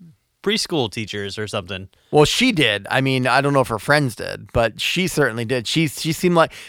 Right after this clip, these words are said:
Speaker 2: kind of the Franklin. I know we're gonna talk about it, but, like, a little bit of the
Speaker 1: Ooh.
Speaker 2: Franklin. Like, I, to me, she's like the wet blanket of the group.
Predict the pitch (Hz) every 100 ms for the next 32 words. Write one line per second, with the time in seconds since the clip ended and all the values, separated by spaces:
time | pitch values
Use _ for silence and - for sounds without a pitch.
0 | - - 226 311 330 254 269 135 113 120
1 | 202 233 226 196 190 196 208 214 202 165
2 | 160 156 - _ - 202 240 277 165 196
3 | 135 190 226 147 131 135 135 - - -
4 | - - 147 - - 165 226 - 214 220
5 | - 196 196 156 196 - 160 113 110 101
6 | -